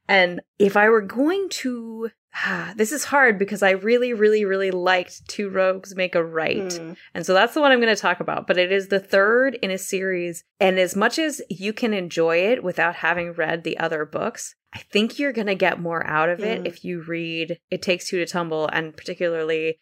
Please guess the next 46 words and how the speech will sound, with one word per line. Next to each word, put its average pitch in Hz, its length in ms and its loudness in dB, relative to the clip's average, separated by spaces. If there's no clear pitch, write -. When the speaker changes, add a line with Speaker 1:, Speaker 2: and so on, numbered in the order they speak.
Speaker 1:
A 156 80 -4
Gentleman 170 360 2
Never 160 180 -2
Keeps - 260 -12
Score, 156 420 -2
which 156 160 -4
are 165 60 2
the 160 100 -2
two 175 220 -4
books 160 200 -6
that 151 140 -6
happen 156 440 -6
right 147 220 -2
before 156 560 -2
Two 160 220 -10
Rogues 165 240 -8
Make 165 160 -10
a - 40 -8
Right. 147 260 -6
But 180 200 2
I 185 180 4
will 185 340 2
talk 269 280 0
right 208 200 4
now 170 160 4
about 156 240 0
Two 180 140 -8
Rogues 165 200 -4
Make 160 160 -6
a 156 40 -4
Right, 147 160 -4
'cause - 120 -6
like 208 140 4
I 202 40 4
said, 170 220 -2
you 160 80 -8
can, 165 400 -6
you 202 160 -4
can 262 160 2
enjoy 196 320 2
it, 180 180 2
um, 151 440 0
just 180 200 -2
on 175 180 2
its 160 240 -4
own. 147 520 -4